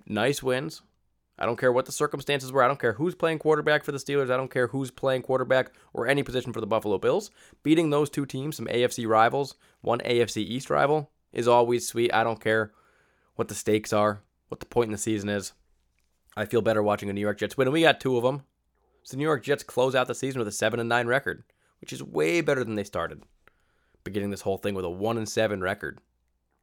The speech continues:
We ended up six and two in the last eight games. There's something to be said for that.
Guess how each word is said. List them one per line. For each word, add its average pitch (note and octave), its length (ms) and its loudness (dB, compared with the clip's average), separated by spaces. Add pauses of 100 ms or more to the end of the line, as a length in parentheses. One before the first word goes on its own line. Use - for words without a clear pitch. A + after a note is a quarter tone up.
(380)
We F3+ 100 0
ended C3 220 0
up - 160 0
six - 260 -4
and C3+ 100 -4
two F#3+ 200 2
in E3+ 80 2
the C#3 60 2
last C#3 260 4
eight D#3 120 2
games. F3 440 -4 (800)
There's C#3 140 -6
something F3+ 180 0
to E3+ 80 -4
be D3 80 -4
said D3+ 220 0
for C3 80 -4
that. D#2+ 300 -6